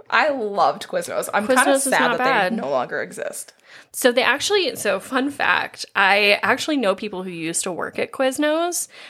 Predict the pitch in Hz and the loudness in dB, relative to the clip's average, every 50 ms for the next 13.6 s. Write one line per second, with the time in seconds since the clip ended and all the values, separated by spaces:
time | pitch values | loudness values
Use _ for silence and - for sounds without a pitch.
0 | - - _ - 202 214 214 208 202 208 208 - 247 240 247 269 277 277 262 233 | -20 -20 _ -2 0 2 2 2 2 0 -2 0 2 4 4 6 6 6 4 4
1 | 196 170 160 - - - - - - - - 190 196 214 220 214 202 185 - - | 4 2 2 0 0 0 0 -2 0 0 0 0 0 0 0 0 0 0 2 4
2 | 202 185 185 180 185 175 - 190 170 170 - 190 190 190 180 180 185 180 190 185 | 4 4 4 2 0 0 2 0 0 0 -2 -6 -4 -2 -2 -2 -2 -2 0 2
3 | 185 180 180 180 - - - 185 170 - - 180 180 175 - - 180 175 180 170 | 4 4 4 2 -2 -4 -4 -4 -4 0 2 2 2 2 0 -2 -4 -4 -4 -8
4 | - - 156 156 160 170 180 214 220 226 240 254 240 - - - 247 240 247 254 | -6 -4 -4 -2 -2 0 0 0 0 0 0 -2 -2 -4 -2 -2 -2 0 0 0
5 | 247 247 254 254 247 - - - 170 143 - 147 151 180 185 214 262 311 320 - | 2 2 2 2 0 -2 -2 -2 -2 0 0 -2 -2 0 0 0 0 0 -2 -6
6 | - - - - - _ - - - 214 202 220 247 269 294 285 269 - - 233 | -12 -18 -20 -20 -10 _ -2 2 4 4 4 4 4 2 0 0 -2 0 0 0
7 | 214 208 214 - 214 175 175 185 - 226 226 190 156 151 165 - - - - 185 | 0 2 0 0 -2 -2 -2 -2 -4 -6 -4 -4 -4 -4 -4 -6 -6 -4 0 0
8 | 196 202 196 - - 220 220 220 196 170 151 160 156 165 170 - - - - - | 0 0 -2 -4 -2 -2 -2 -2 -2 -2 -2 -2 -2 -2 -4 -2 -4 -4 0 0
9 | 202 208 226 247 262 277 277 277 - - - 202 254 269 - 208 160 156 - - | 2 2 2 2 2 2 2 2 0 2 2 2 2 4 4 4 4 4 4 0
10 | - - - 233 240 233 - 175 - - - - - 190 190 190 214 277 294 - | -2 -4 -2 0 0 0 0 -4 -4 -4 -4 -4 -4 -4 -4 -4 -6 -6 -6 -8
11 | - - - 240 254 277 302 320 330 320 - - 214 240 269 - - - 254 226 | -10 -8 -4 -2 0 2 2 4 2 2 0 2 2 0 0 0 -2 0 0 2
12 | 208 208 208 - - - 208 202 202 190 175 - 185 185 214 - - - - 208 | 0 0 0 -2 -2 -2 -2 -2 -2 -4 -4 -4 -2 -2 -2 -2 -4 -2 2 2
13 | 220 220 - - - - - - - - - - | 2 2 2 -2 -4 -4 -4 -6 -6 -6 -6 -6